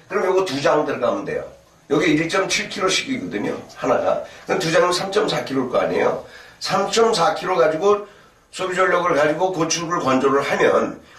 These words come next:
고추뿐만이 아니라 뭐 생선, 엄-, 어패류도 뭐 할 수 있고, 뭐 오징어도 뭐 등등, 뭐 해삼, 뭐 여러 가지 다 말리죠.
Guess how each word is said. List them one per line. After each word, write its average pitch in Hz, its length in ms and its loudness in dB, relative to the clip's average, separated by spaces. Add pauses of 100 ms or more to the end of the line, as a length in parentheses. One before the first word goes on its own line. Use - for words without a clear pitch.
고추뿐만이 196 600 2
아니라 196 240 2
뭐 170 100 -2
생선, 180 420 -4
엄-, 156 360 0 (920)
어패류도 170 480 0
뭐 - 480 0
할 160 140 -4
수 170 160 -6
있고, - 540 0
뭐 123 240 0
오징어도 135 600 2
뭐 117 300 0
등등, 127 520 0 (440)
뭐 113 140 2
해삼, 143 600 2
뭐 - 200 2
여러 113 180 2
가지 120 180 2
다 - 160 -6
말리죠. 123 840 0